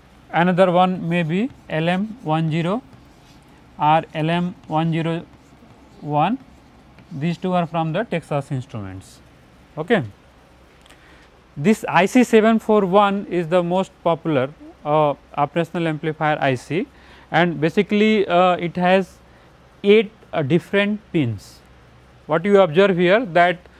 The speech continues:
there were two inputs, one output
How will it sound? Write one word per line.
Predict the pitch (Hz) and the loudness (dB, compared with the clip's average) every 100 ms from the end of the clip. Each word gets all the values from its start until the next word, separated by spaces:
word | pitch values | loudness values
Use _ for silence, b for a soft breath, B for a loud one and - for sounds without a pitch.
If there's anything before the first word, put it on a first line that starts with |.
| b b | b b
there | 131 160 190 | -2 2 4
were | 190 190 | 6 4
two | 180 - | 2 4
inputs, | 226 226 202 214 208 - - - | 4 4 2 2 2 0 -20 -8
one | 160 196 | -2 0
output | 202 202 185 196 196 | 2 0 0 2 2